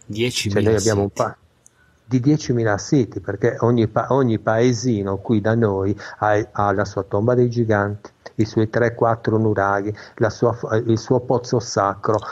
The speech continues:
Speaker 2: cioè, mm, proprio, oh, sono tanti-, sono tantissimi. E riuscire, riuscire a, ad acquisire,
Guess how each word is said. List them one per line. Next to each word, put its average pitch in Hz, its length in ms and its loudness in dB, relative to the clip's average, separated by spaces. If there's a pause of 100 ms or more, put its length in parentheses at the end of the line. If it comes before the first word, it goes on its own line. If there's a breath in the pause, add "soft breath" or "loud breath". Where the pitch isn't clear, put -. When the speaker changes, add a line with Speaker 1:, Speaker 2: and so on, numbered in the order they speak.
(100)
Speaker 2:
cioè, - 280 -2
mm, 113 1600 -10 (240)
proprio, 165 400 2
oh, 113 580 0
sono 160 240 0
tanti-, 165 340 0
sono 143 260 2
tantissimi. 123 680 -2 (340 loud breath)
E 208 220 4
riuscire, 175 720 2
riuscire 143 640 0
a, 113 400 0
ad 120 200 -2
acquisire, 123 960 2